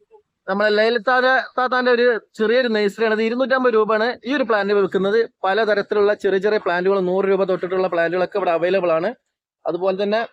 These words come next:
ഏഹ്, പല ചെടികളും ഇതൊക്കെ കണ്ടില്ലേ, ഇതൊക്കെ ചെറിയ ചെറിയ വിലക്ക് വിൽക്കുന്ന ചെടികളാണ്. വെറും നാൽപത് രൂപയൊക്കെ പാക്കറ്റിൽ വില വരുന്ന സാധനങ്ങൾ.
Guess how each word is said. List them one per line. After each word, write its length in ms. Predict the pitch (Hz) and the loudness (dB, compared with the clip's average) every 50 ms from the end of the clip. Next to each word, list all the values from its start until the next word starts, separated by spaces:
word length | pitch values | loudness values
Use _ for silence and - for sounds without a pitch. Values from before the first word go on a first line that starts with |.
| _ _ _ _ _ _ _ _ _ _ _ _ _ - - 180 | _ _ _ _ _ _ _ _ _ _ _ _ _ -6 -2 0
ഏഹ്, 460 | 180 180 180 180 180 180 180 180 180 170 - | 0 2 2 2 2 2 2 2 2 0 0
പല 100 | 185 190 214 208 | 0 -2 -2 -2
ചെടികളും 440 | - 202 190 190 196 208 190 175 151 160 _ _ _ _ _ _ _ _ _ _ _ _ _ _ | 0 0 2 2 2 2 2 0 -2 -4 _ _ _ _ _ _ _ _ _ _ _ _ _ _
ഇതൊക്കെ 240 | - 196 202 208 220 220 | -4 -4 -2 0 -2 -2
കണ്ടില്ലേ, 260 | 208 190 170 143 127 120 - _ _ _ _ _ _ _ _ _ | 0 0 0 -2 -2 -4 -6 _ _ _ _ _ _ _ _ _
ഇതൊക്കെ 220 | - 226 214 233 240 233 | -8 -6 -6 -4 -2 0
ചെറിയ 140 | 220 214 214 | 0 2 2
ചെറിയ 160 | 226 226 233 220 208 | 2 2 2 2 2
വിലക്ക് 260 | 196 202 - - 233 208 | 0 0 -2 -2 -2 -2
വിൽക്കുന്ന 300 | 190 - 214 202 202 208 233 - _ _ _ _ _ _ _ _ _ _ _ _ _ _ _ _ _ _ _ - - | -2 -2 -2 -2 0 -2 -2 -4 _ _ _ _ _ _ _ _ _ _ _ _ _ _ _ _ _ _ _ -14 -6
ചെടികളാണ്. 460 | - 196 185 196 202 202 185 185 190 208 196 | -4 0 0 2 2 2 2 0 0 0 0
വെറും 180 | 202 214 226 220 214 | 0 -2 0 0 0
നാൽപത് 300 | 208 214 214 - 254 254 | 0 0 0 -2 -2 -2
രൂപയൊക്കെ 280 | 247 233 233 233 240 240 226 | 0 0 0 0 -2 0 0
പാക്കറ്റിൽ 300 | 226 208 214 202 220 226 226 220 | 0 0 0 0 -2 -2 0 0
വില 80 | 220 220 214 | 2 2 0
വരുന്ന 200 | 208 202 208 226 240 233 - | 0 -2 -2 -2 -2 -2 -2
സാധനങ്ങൾ. 320 | 208 196 202 208 202 208 | -2 -2 0 0 -2 -2